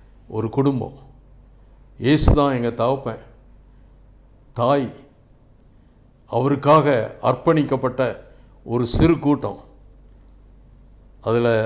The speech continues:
தன் வாழ்க்கையை உடைத்து ஊற்றினவர்கள் ரெண்டாயிரத்தி முந்நூறு பேர் இருக்கும்.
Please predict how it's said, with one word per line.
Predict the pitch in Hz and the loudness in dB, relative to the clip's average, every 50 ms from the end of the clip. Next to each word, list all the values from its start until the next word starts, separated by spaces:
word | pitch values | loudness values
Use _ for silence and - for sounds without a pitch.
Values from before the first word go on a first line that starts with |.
| 107 110 - - - - - - - | -4 -8 -14 -20 -20 -20 -14 -4 -2
தன் | 120 120 120 120 117 113 110 107 | 0 0 0 -2 -4 -6 -2 2
வாழ்க்கையை | 117 139 160 156 156 156 156 151 143 143 135 127 135 | 4 4 4 4 4 4 4 6 6 4 4 2 2
உடைத்து | 151 151 180 190 190 - - 190 190 190 | 4 4 4 4 4 4 4 6 6 6
ஊற்றினவர்கள் | 196 190 202 196 190 185 185 180 170 170 165 151 127 - - - - - _ _ _ _ - - _ _ _ - - _ - - - - - - - - - - - - - - - - - - - - - - - - - - - - - - _ _ _ - - - 107 | 4 4 2 2 4 4 2 2 2 0 -2 -4 -6 -8 -16 -20 -20 -20 _ _ _ _ -20 -20 _ _ _ -20 -20 _ -20 -20 -20 -20 -20 -20 -20 -20 -20 -20 -20 -20 -20 -20 -20 -20 -20 -20 -20 -20 -20 -20 -20 -20 -20 -20 -20 -20 -20 -20 _ _ _ -20 -12 -6 -4
ரெண்டாயிரத்தி | 120 139 147 156 151 156 151 143 - - 139 131 | -2 2 4 6 6 6 6 4 2 -2 -2 0
முந்நூறு | 127 131 127 123 123 123 117 117 | 0 0 0 0 -2 -2 -2 -2
பேர் | 131 143 135 117 | -2 -2 -2 -4
இருக்கும். | 117 - 104 104 92 | -6 -10 -10 -12 -12